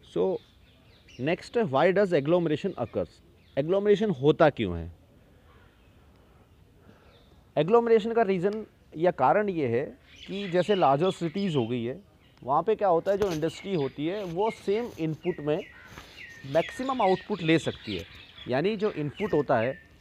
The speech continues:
उनका सेम होता है but आउटपुट ज़्यादा होता है, तो उसमें क्या होता है, कंपनीज को बेनिफिट ज़्यादा होता है और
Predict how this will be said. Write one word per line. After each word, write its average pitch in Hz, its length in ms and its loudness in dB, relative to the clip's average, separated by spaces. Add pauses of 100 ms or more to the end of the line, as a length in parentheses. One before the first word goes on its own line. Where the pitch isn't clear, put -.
(140)
उनका 170 220 2
सेम - 920 0
होता 165 260 2
है 196 140 -2 (200)
but 190 140 6
आउटपुट 190 400 4
ज़्यादा 160 260 6
होता 104 300 0
है, 95 60 -2
तो - 120 -10
उसमें 208 280 -6
क्या 202 100 0
होता 160 260 0
है, 196 120 -2
कंपनीज 170 480 -4
को 208 120 -8 (380)
बेनिफिट 170 420 2
ज़्यादा 143 260 6
होता 104 320 -2
है 85 100 -10 (680)
और 214 260 6